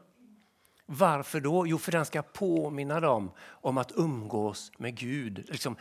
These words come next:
dra tillbaka tanken. Vardagssysslorna är så många, men vi måste tillbaka med jämna mellanrum.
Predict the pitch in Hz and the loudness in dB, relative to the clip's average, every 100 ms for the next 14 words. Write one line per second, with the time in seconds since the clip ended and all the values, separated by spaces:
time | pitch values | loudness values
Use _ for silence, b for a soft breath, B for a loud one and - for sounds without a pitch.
0 | B - 120 143 131 160 156 - 156 135 | B -10 0 0 0 -4 -6 2 4 6
1 | 127 113 151 - - 160 101 - 113 127 | 4 0 -6 -4 -2 -2 -4 -6 -4 -4
2 | 120 B B B 170 175 160 135 175 - | -4 B B B 8 8 8 2 0 -2
3 | - 170 165 160 160 170 139 123 135 B | 0 2 2 4 4 4 4 6 4 B
4 | B 147 135 151 175 151 - 151 - 151 | B -4 0 0 0 0 -4 -6 -4 2
5 | 160 127 - 127 127 131 117 113 117 101 | 2 2 -2 -4 -2 -2 -2 -4 -4 -4
6 | 95 101 120 | -6 -6 -8